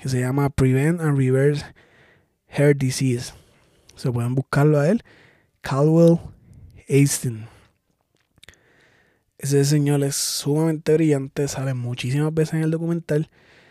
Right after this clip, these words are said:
y nos deja saber claramente que nosotros no necesitamos nada que venga de los animales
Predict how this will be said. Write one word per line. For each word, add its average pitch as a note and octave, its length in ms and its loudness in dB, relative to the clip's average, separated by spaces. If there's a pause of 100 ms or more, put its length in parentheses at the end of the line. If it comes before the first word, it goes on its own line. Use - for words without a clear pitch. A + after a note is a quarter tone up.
(340)
y C#3+ 140 0
nos B2+ 180 -2
deja B2+ 220 -2
saber F3+ 420 0
claramente F3 640 -6
que D3 100 -2
nosotros C3 380 -4
no C3+ 320 -4
necesitamos D#3+ 560 -6
nada C3+ 420 -8
que C#3 180 -10
venga C3+ 360 -6
de C3+ 60 -2
los A#2+ 100 -8
animales A2+ 480 -14